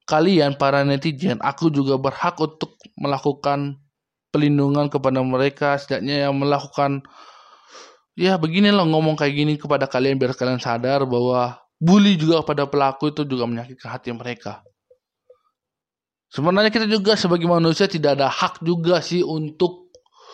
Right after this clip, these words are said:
ya, melakukan sebuah hukuman sosial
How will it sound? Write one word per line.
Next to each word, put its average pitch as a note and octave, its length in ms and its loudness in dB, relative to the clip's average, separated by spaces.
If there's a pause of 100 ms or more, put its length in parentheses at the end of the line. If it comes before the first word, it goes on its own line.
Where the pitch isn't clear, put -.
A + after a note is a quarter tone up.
(1080)
ya, F#3 240 2
melakukan E3 560 0
sebuah C3 1040 2
hukuman D3 560 0
sosial C#3 560 0